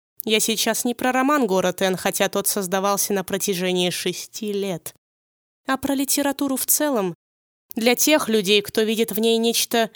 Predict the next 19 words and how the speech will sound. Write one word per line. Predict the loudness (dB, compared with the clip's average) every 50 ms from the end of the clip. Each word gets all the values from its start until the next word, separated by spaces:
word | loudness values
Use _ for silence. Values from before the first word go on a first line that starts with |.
| -16 _ _ _
больше, | -8 -4 0 0 2 2 2 0 0 -2 -2 -2
чем | -2 -2 -2 0 0 0
возможность | 0 0 0 0 0 0 0 0 -2 -2 -2 -2 -2 -2 -2
стать | -2 0 0 -2 -2 -2
богатым | -2 -2 0 0 -2 -2 -2 -2 -2 -2 -2
и |
знаменитым. | -2 -2 -2 -2 -2 -2 -2 -2 -4 -4 -6 -8 -8 -8 -10 _ _ _ _ _ _ _ _ _ _ _ _ _ _ _ _ _ _ _ -18 -16 -10 -6
Что-то | -4 -2 0 2 2 4 4 4
мне | 6 6 4 4
подсказывает, | 2 2 2 2 2 2 4 4 4 4 4 4 4 4 4 4 2 2 2 2
что | 2 2 2 0 0 0
Добычин | 2 2 0 2 2 0 0 2 2 2 2 2 0 0 -2 -2
был | -2 -2 0 0 0 0
не | -2 0 0 0 0
из | 0 0 -2
последних. | -2 -2 0 0 0 0 -2 -4 -4 -4 -4 -6 -8 -8 -8 -14 -20 -20 _ _ _ _ _ _ _ _ _ _ _ _ _ _ _ _ _ _ _ _ _ -20 -20 -20 -18 -18 -20 -20 -20 -14 -4 0
Работал | 4 4 6 6 6 6 6 6 6 4
простым | 6 4 4 4 4 4 4 4
статистом-экономистом, | 4 4 4 4 4 4 2 2 2 2 2 2 2 2 4 4 4 4 4 2 2 2 2 0 0 0